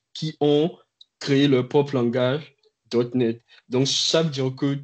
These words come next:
tout le monde peut créer son langage dot net. Donc, la compilation, ça s'opère, euh, en fait de cette manière. Donc, moi, j'écris mon code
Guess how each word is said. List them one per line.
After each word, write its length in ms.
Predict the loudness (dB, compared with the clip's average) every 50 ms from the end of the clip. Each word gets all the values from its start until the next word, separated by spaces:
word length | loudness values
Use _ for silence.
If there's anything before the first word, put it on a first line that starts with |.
| -12 _ -14
tout 160 | -4 0 0
le 80 | 0 0
monde 260 | 0 0 0 0 -2
peut 120 | -4 -8 -8
créer 260 | -8 -6 -4 -4 -2
son 200 | -2 -2 -2 -2
langage 360 | 0 0 0 0 0 -2 -2
dot 240 | -2 -4 -4 -4 -4
net. 240 | -4 -4 -4 -6 _ _ _ -20 -20 -20 -20 -18 _ 0
Donc, 320 | 0 0 0 -2 -6 -20 _ _ _ _ -20 -20 -20 _ _ _ -2
la 160 | 0 0 0 2
compilation, 720 | 0 -2 -2 0 0 0 2 2 0 0 0 0 0 0
ça 160 | 0 -2 -4
s'opère, 680 | -2 -2 -4 -6 -6 -4 -2 0 0 0 0 -2 -4 -4 -4
euh, 160 | -2 0 0 -2 -2
en 100 | -6 -8
fait 180 | -4 -4 -4
de 120 | -2 -2 -4
cette 240 | -4 -4 -4 -2 -2
manière. 400 | -2 0 0 0 0 -2 -4 -10 -18 -20 -20 -18 _ 0
Donc, 220 | 0 0 2 4
moi, 180 | 2 4 4 2
j'écris 340 | 0 -2 -6 -4 -4 -2
mon 160 | -2 -2 -4 -6
code 400 | -4 -2 -2 -2 0 -2 -6